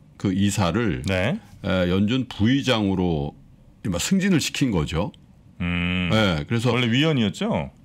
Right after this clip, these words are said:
Speaker 1: 이사였죠,
Speaker 2: 연준,
Speaker 1: 이사.
Speaker 2: 연준 이사.
Speaker 1: 아, 연준 이사였는데,
Speaker 2: 네.
Speaker 1: 뭐 이사, 이사 중에 이제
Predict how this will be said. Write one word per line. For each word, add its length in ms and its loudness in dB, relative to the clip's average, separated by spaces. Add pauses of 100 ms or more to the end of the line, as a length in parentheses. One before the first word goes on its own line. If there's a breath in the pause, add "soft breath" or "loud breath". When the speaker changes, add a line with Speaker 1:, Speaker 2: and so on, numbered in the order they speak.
(160)
Speaker 1:
이사였죠, 520 2
Speaker 2:
연준, 120 2
Speaker 1:
이사. 140 0
Speaker 2:
연준 120 2
이사. 240 0
Speaker 1:
아, 200 2
연준 320 2
이사였는데, 720 0
Speaker 2:
네. 220 -2 (320 loud breath)
Speaker 1:
뭐 240 2
이사, 580 2
이사 560 2
중에 280 0
이제 460 2